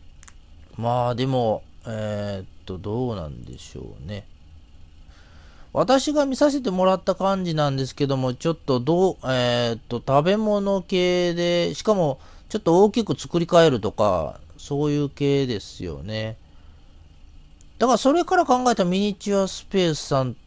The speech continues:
と、ちょっと似てるかな。ミニチュアスペースさんも一応料理をミニチュアで作ってるらしいんで、あの、ミニチュアの、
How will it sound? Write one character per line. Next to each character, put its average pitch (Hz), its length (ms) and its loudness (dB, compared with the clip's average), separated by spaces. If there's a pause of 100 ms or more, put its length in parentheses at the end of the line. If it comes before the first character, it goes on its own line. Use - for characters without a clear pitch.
と、 127 480 2 (540)
ち - 120 -6
ょ 165 80 2
っ 151 40 -10 (200)
と 120 120 -2
似 107 180 -6
て 127 240 0
る 120 140 0
か 90 300 -10
な。 92 380 -8 (840)
ミ 240 120 0
ニ 311 80 0
チ 370 80 4
ュ - 20 8
ア 320 40 6
ス - 80 -2
ペ 349 100 4
ー 311 60 4
ス 240 80 0
さ 175 80 6
ん 147 60 2
も 139 80 2
一 165 200 2
応 220 100 4 (100)
料 302 360 6
理 160 680 2
を 233 440 4
ミ 175 120 -2
ニ 170 120 0
チ 165 80 0
ュ 160 40 4
ア 156 40 2
で 143 100 -4
作 - 180 -8
っ - 20 -8
て - 180 -4
る 110 120 0
ら 117 80 2
し - 160 -6
い 110 100 -4
ん 98 120 -8
で、 95 340 -6
あ 127 100 -4
の、 131 60 -2
ミ 175 120 2
ニ 262 120 2
チ 294 120 2
ュ 277 60 8
ア - 20 2
の、 240 400 0